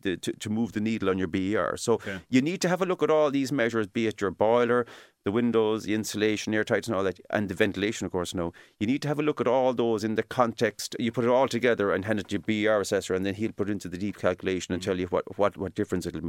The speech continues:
Speaker 1: make. So, and I must say, B E R assessors are a very underused resource,
Speaker 2: Mm.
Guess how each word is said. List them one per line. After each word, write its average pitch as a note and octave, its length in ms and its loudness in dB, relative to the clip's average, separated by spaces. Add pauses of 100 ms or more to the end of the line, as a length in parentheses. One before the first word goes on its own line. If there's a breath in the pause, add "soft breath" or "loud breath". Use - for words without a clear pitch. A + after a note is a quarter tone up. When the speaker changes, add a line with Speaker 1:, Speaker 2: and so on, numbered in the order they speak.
Speaker 1:
make. - 160 -12
So, F#2+ 220 0 (360 loud breath)
and A#2+ 140 2
I - 20 2
must D3+ 180 2
say, C3+ 100 2
B C3+ 240 0
E D3 40 4
R D3 120 2
assessors C3 380 0
are A2 180 2
a A2 60 0
very A#2 420 2 (100)
underused G#2+ 800 -2
resource, G#2+ 760 -2
Speaker 2:
Mm. G2 60 -12